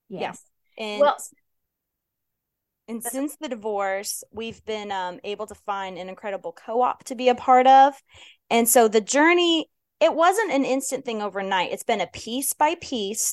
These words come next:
Speaker 2: thing. And you tackle, um, one obstacle at a time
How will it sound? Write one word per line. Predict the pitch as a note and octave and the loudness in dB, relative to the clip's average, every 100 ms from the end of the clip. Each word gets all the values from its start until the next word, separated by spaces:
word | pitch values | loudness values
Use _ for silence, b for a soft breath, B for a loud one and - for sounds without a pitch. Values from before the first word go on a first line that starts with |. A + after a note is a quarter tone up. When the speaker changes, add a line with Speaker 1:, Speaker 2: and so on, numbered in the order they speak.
| - | -4
Speaker 2:
thing. | G3 E3+ E3 C4+ - b b _ | -2 -2 -4 -6 -8 b b _
And | G3 G#3 | -4 -2
you | |
tackle, | F#3 - F#3 F#3 F#3 F#3 F#3 b b b _ - | -2 0 0 4 6 6 2 b b b _ 0
um, | G3 F#3+ F#3 F3+ E3+ F3 _ _ _ _ _ _ | 2 4 2 0 -6 -10 _ _ _ _ _ _
one | G#3 F#3+ G#3+ - | 0 4 4 6
obstacle | G#3+ G#3+ A3+ A3+ G#3+ - | 6 4 -2 2 2 4
at | F#3 G3+ | 0 0
a | |
time | A3 E4 F#4+ E3+ F#3+ | 0 2 2 0 -6